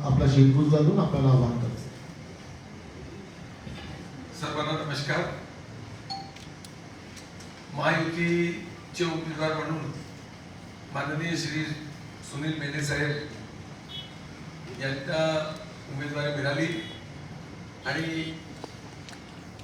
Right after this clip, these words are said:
Speaker 2: राष्ट्रीय स्तरावर, राज्य स्तरावर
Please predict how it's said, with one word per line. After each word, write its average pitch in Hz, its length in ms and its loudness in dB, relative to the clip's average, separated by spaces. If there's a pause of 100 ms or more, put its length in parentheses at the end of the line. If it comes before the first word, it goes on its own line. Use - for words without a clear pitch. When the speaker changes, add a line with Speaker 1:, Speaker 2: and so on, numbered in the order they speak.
(200)
Speaker 2:
राष्ट्रीय 139 420 0
स्तरावर, 151 460 -2 (680)
राज्य 151 320 4
स्तरावर 151 500 2